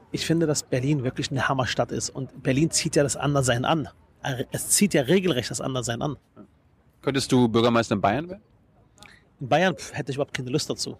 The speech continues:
Speaker 1: Ich möchte Bürgermeister in Berlin sein.
Speaker 2: Ja. Äh, und Emran fragt noch, was sagst du eigentlich zu Buschkowski?
Speaker 1: Ähm, Buschkowski hat, ähm, viele Punkte, wo man merkt, dass ihm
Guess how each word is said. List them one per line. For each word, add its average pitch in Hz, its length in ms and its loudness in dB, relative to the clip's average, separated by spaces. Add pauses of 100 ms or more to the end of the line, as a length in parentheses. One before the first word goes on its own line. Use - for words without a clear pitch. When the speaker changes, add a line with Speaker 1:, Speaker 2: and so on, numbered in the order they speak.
Speaker 1:
Ich - 160 -14
möchte 139 440 -6
Bürgermeister 147 600 2
in 147 60 -2
Berlin 147 260 2
sein. 131 260 0 (760)
Speaker 2:
Ja. 123 560 6
Äh, - 40 0
und 131 120 0
Emran 151 220 6
fragt 143 220 2
noch, 135 120 4
was 127 140 4
sagst 147 220 2
du 147 80 6
eigentlich 131 220 2
zu 131 140 -4
Buschkowski? 117 600 -2 (800)
Speaker 1:
Ähm, 156 200 4 (140)
Buschkowski - 520 0
hat, 165 440 0
ähm, 147 500 2
viele - 360 2
Punkte, 180 480 -2
wo 151 100 0
man 151 180 -2
merkt, - 300 -2
dass - 160 -2
ihm 151 320 -4